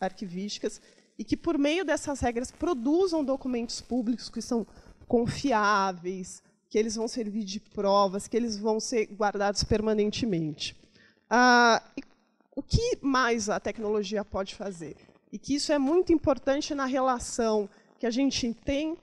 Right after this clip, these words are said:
é, com a, o próprio, próprio sistema. A, tanto a, a Sueli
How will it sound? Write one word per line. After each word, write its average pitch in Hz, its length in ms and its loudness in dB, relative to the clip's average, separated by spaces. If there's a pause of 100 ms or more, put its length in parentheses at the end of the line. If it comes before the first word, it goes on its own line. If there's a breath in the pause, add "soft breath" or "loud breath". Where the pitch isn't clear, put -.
(360)
é, 220 340 4
com 349 320 -2
a, - 160 -2
o 269 80 -6
próprio, 277 680 0
próprio - 360 -4
sistema. 185 720 -6 (220)
A, 180 320 0
tanto 285 360 -2
a, 202 540 0
a 202 60 -6
Sueli 208 560 -6